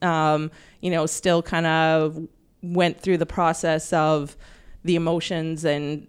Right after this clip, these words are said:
moping around and, and stuff like that. And I think that that's a natural, I think it's a natural process when you lose something. Like, I remember one of our sports psychologists, the great Doctor Cal Botterill, you know, said that there's always a grieving process with that. And you don't really think about it because it's not like you're grieving a death,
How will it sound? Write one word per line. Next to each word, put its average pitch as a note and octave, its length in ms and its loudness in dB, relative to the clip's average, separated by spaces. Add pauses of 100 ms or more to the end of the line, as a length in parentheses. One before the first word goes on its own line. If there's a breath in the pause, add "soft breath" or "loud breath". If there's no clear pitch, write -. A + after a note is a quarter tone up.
moping F3 440 4
around D#3 440 2
and, D3 260 -4
and E3+ 160 0
stuff E3+ 160 -2
like E3+ 120 0
that. F3 100 2
And - 100 -2
I F#3 80 2
think G#3 240 -2
that G3 140 0
that's F3 200 0
a E3+ 40 0
natural, D#3 920 0 (340 soft breath)
I G3+ 100 0
think A#3 140 0
it's B3 100 -2
a G#3 40 2
natural F#3+ 360 0
process G3+ 480 0
when G3+ 120 0
you F3 120 0
lose E3+ 260 0
something. D4+ 460 -4
Like, F#3+ 320 -4 (280 soft breath)
I F#3+ 60 -4
remember F#3 400 2
one E3+ 200 -2
of E3 120 -6
our E3 220 2
sports F3 340 -6
psychologists, E3 540 -2
the F#3 80 -4
great F3 240 -4 (260)
Doctor F3 300 -2
Cal E3+ 240 6
Botterill, F3 500 6 (360 loud breath)
you F#3+ 160 -2
know, F3 220 4
said F3 280 2
that F3 160 2
there's F3+ 140 0
always F3 280 2
a F3 40 0
grieving F3 360 -4
process D#3+ 540 -4
with E3+ 160 -2
that. D3+ 240 0
And D#3 160 -2
you F3+ 60 -2
don't G3 180 2
really G3 160 4
think B3 320 -2
about D#3 220 2
it A#3 120 2
because G#3+ 280 -2
it's F#3 200 -6
not F3 240 -2
like E3 240 -2
you're E3+ 160 -2
grieving E3 460 -4
a D3 60 -6
death, F3 520 -2